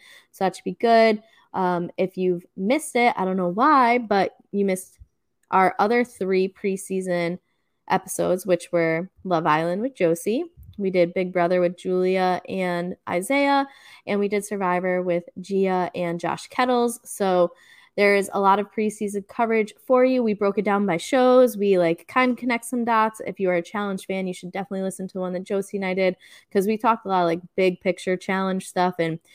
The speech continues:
comparing what this might be to what we know,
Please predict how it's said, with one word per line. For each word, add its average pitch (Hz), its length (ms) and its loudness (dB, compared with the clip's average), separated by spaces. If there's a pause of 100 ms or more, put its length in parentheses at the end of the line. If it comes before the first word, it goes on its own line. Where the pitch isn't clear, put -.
(260)
comparing 175 720 0 (240)
what - 180 0
this 175 220 2
might 170 220 -4
be 208 260 0
to 202 160 -6
what 175 180 0
we 175 160 -6
know, 196 500 2